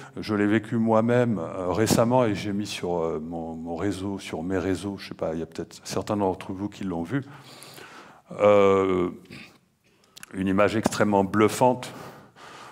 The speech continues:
au sujet d'un abîme. Et bon, je vais, je vais pas parler de ça. Ce que je veux vous dire, c'est que moi, j'ai acquis la,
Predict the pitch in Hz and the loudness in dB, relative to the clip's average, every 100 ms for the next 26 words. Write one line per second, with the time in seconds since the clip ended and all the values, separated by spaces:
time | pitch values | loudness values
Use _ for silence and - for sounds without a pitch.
0 | - - 101 95 113 110 104 104 95 95 | -20 -12 -6 -4 0 2 4 4 2 0
1 | 117 117 98 92 98 90 - 85 80 80 | 0 0 0 -2 -2 -6 -6 -10 -10 -14
2 | - - - - - - _ - - 101 | -18 -20 -20 -20 -20 -20 _ -20 -8 -6
3 | - 87 85 - 90 - 95 85 98 101 | -2 -2 -2 -4 -6 -6 -8 -6 -2 -2
4 | 101 117 131 - 101 95 90 107 113 98 | 0 0 -2 -2 -4 -4 -2 2 2 0
5 | 82 85 - 131 113 78 69 69 - | -4 -4 -4 -6 -2 -2 -2 -4 -10